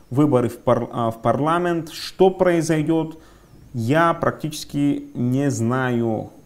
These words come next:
какой у них будет парламент. Конечно,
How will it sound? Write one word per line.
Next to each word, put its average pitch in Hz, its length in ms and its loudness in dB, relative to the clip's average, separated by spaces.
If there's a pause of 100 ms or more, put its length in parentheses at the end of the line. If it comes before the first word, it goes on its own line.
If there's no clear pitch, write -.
какой 147 320 -2
у 151 80 0
них 147 160 0
будет 135 320 -2
парламент. 127 680 2
Конечно, 156 560 0